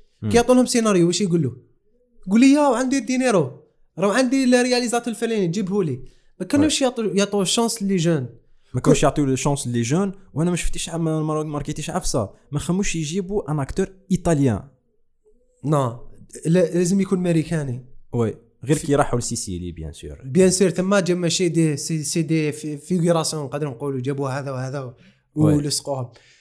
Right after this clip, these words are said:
Speaker 2: آه، فوالا، هوليوود بكري كانت فيها احتكار اكثر من دوك. دوكا ماهوش الاحتكار في الطالون ولا في لا برودكسيون. تقدر تجيب ان بروجي في بلاتفورم دو ستريمينغ، تقدر تجيب ان بروجي في انديبوندون.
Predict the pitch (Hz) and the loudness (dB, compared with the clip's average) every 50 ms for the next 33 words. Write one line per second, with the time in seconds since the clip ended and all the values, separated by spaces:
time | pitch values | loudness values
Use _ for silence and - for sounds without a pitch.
0 | _ _ _ _ _ _ _ _ _ _ _ _ _ - 170 180 180 175 175 170 | _ _ _ _ _ _ _ _ _ _ _ _ _ -2 0 2 2 2 2 2
1 | 165 160 147 - 190 254 277 269 254 190 202 226 220 226 269 220 202 220 247 - | 0 -2 -2 2 6 6 8 8 6 4 2 2 0 0 -2 -2 -2 -4 -4 -4
2 | 294 285 - - 247 226 - 226 214 220 - 165 - - 208 196 - 196 180 - | -4 -2 -2 -2 -2 -2 -2 -2 -4 -4 -4 -8 -6 -6 -6 -2 -2 -2 2 4
3 | 254 269 269 - - 226 208 202 196 170 160 139 139 - - - _ 165 185 247 | 4 2 4 2 4 4 4 4 4 2 2 0 -2 -4 -8 -10 _ 2 2 4
4 | 254 - 320 285 269 277 285 269 - - - - - - 240 233 233 226 208 196 | 4 4 4 4 6 6 4 2 0 -4 -6 -10 -4 -2 -2 0 2 2 0 0
5 | 202 - - - 196 202 196 170 165 160 160 160 160 160 165 160 - 165 156 - | -2 -6 -2 0 2 2 2 2 2 0 0 -2 -2 -2 -2 -4 -4 -6 -8 -6
6 | - 160 143 143 160 160 - - 151 139 131 - - _ _ _ _ _ - - | -8 -8 -6 -6 -6 -6 -6 -6 -6 -8 -10 -14 -20 _ _ _ _ _ -10 -6
7 | - 185 175 208 175 147 180 196 185 - - - 175 165 180 180 175 147 175 170 | 0 2 4 4 4 4 4 2 2 2 -2 -4 -4 -4 -4 -4 -4 -2 -4 -4
8 | 175 185 185 170 165 160 - 160 156 151 151 139 - 160 165 175 202 202 202 - | -4 -6 -6 -6 -6 -6 -6 -8 -8 -8 -8 -8 -8 -6 -4 -4 -4 -6 -8 -10
9 | - - 202 220 208 202 175 196 185 - 190 185 185 190 185 180 165 170 170 165 | -6 -2 0 0 0 0 0 -2 -2 -2 -6 -6 -2 -2 -2 0 0 0 0 -2
10 | 165 - - 160 156 160 - - 185 185 175 190 185 185 180 180 185 185 220 233 | -4 -6 -10 -10 -10 -8 -4 -2 0 2 2 2 2 0 -2 -4 -2 -2 -2 -2